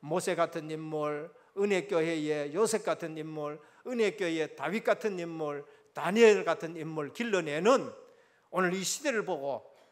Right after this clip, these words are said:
우리 후대들이 그렇게 일어나기를 예수 그리스도 이름으로 축원합니다. 아버지 하나님,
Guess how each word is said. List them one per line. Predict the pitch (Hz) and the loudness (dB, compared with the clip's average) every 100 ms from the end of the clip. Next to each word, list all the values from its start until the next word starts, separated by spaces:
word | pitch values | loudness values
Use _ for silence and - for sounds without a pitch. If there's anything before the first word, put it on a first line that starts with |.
| _ - | _ -8
우리 | 147 | -6
후대들이 | 156 - 311 320 311 285 294 302 - - _ _ | -6 -4 0 2 2 0 0 -2 -10 -20 _ _
그렇게 | - 170 165 185 | -6 -4 -2 -2
일어나기를 | 165 160 143 135 156 196 123 - - | -2 -2 -4 -2 -2 -2 -4 -10 -4
예수 | 170 196 214 | 0 0 -2
그리스도 | 165 185 | -4 -2
이름으로 | 165 156 143 127 | -2 -2 -6 -6
축원합니다. | - 156 139 127 131 131 120 107 - - - - - - - _ _ _ _ _ _ _ _ _ _ _ _ | -6 -2 -2 -2 0 2 2 -2 -12 -20 -20 -20 -20 -20 -20 _ _ _ _ _ _ _ _ _ _ _ _
아버지 | 135 139 139 | -4 -2 -2
하나님, | 131 139 131 135 131 113 | -4 -2 -2 -2 -4 -6